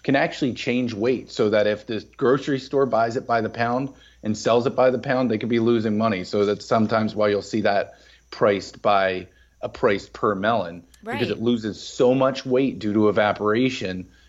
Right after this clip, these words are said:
Speaker 1: um, the longer it, it stays off the vine. So I, I always say, if you're looking for fruits, try and pick one that's heavy. There's tips for the specific ones. Um,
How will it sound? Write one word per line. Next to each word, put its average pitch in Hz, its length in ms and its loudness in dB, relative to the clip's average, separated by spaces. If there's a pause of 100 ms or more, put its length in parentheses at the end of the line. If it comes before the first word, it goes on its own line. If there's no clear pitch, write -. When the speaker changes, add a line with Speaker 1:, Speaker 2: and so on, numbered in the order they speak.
(140)
Speaker 1:
um, 95 300 0
the 107 140 0
longer 104 520 2
it, 98 360 -2 (140)
it 107 280 -6 (180)
stays 107 440 2
off 98 260 2
the 101 80 -2
vine. 90 420 -4 (300)
So 151 160 2
I, 185 140 6
I 202 180 0
always 220 240 2
say, 156 160 4
if 113 100 0
you're 113 120 4
looking 151 340 0
for 156 140 -6
fruits, 160 340 2
try 143 200 0
and 147 100 -2
pick 160 180 -2
one 139 140 2
that's 127 180 0
heavy. 131 300 2
There's 101 300 0 (120)
tips - 320 -2
for 117 220 -2
the 107 80 -4
specific 117 520 -4
ones. 104 520 -6 (800)
Um, 92 480 0